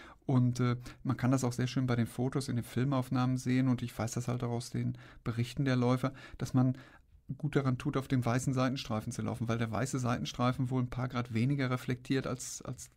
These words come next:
der schwarze Teerbereich. Und, äh, deshalb sieht das so aus, wie als wenn die Läufer alle an einer Perlenschnur über diesen weißen Streifen durch die Landschaft laufen. Das machen die wirklich, weil's da, was weiß ich, fünf Grad kälter ist drauf.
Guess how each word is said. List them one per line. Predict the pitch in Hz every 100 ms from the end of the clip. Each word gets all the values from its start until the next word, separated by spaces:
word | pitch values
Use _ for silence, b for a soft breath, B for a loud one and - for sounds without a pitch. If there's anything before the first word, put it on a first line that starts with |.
| -
der | 117
schwarze | - 107 123 - 120 127 -
Teerbereich. | - 117 131 135 127 139 151 B B B B
Und, | 156 123 123
äh, | 120
deshalb | 123 127
sieht | 123 135
das | 123
so | 127 120 B -
aus, | 135 127
wie | 139
als | 127
wenn | -
die | 127
Läufer | 123 135 120
alle | 131
an | 127
einer | 123
Perlenschnur | 123 135 156 151 147
über | 139 139
diesen | 127 120
weißen | 117 147 139
Streifen | - 120 143 147
durch | 127 120
die | 120
Landschaft | 120 147 123 110
laufen. | 107 110 120
Das | 123 -
machen | 104 131
die | 123
wirklich, | 110 131 123
weil's | 123 -
da, | 127 131 127
was | -
weiß | -
ich, | -
fünf | - 113 -
Grad | - 120 127 - _ -
kälter | 156 156 -
ist | 110 -
drauf. | - 113 135